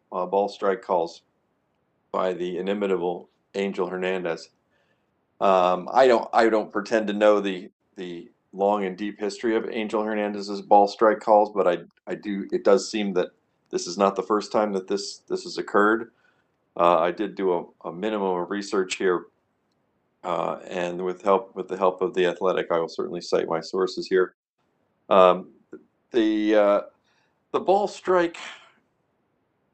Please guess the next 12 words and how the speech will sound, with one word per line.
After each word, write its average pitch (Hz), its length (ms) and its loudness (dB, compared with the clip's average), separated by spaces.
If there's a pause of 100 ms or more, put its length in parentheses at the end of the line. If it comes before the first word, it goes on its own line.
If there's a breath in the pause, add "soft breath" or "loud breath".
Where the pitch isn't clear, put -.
(1160)
breakdown 127 560 -2
for, 107 240 -6
uh, 98 340 -6
for 113 140 -10
Angel 107 280 -6
Hernandez 98 580 -2
in 92 120 -6
that, 95 280 -4
in 107 140 -10
that 104 180 0
particular 107 540 0
game 92 360 -4